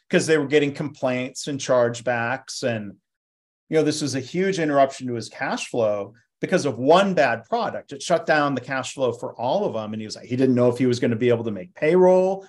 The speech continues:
to buy more infomercial spots. Like he,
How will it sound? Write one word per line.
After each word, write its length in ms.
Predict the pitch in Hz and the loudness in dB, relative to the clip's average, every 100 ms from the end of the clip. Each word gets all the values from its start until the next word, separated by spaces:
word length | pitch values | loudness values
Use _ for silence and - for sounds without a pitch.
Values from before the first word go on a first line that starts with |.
| _ _ | _ _
to 80 | 139 | -4
buy 260 | 123 120 117 | 0 0 0
more 240 | 113 104 | -2 -2
infomercial 720 | 139 165 185 170 165 160 170 | -4 -2 -2 0 -2 -4 -6
spots. 640 | - - 156 151 156 - | -8 -4 -2 0 -2 -6
Like 100 | 139 135 | -8 -6
he, 260 | 160 175 | -8 -10